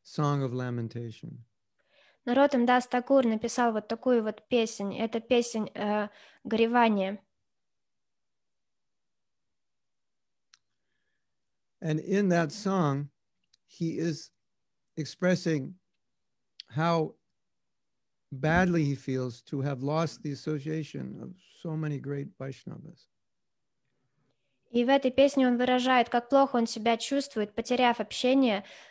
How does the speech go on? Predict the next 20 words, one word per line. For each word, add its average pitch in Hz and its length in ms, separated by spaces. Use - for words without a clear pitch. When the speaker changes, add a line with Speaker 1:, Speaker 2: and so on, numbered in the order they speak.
Speaker 2:
э, 208 180
столь 240 260
многих 240 440
великих 233 420
вайшнавов. 214 540
Speaker 1:
Then 170 140
he's 165 180
saying 165 300
things 156 320
like, 143 400
"Now 160 340
that 156 340
this 170 280
devotee 151 360
is 135 160
gone, 147 400
what 143 160
will 147 160
I 143 120
do? 139 460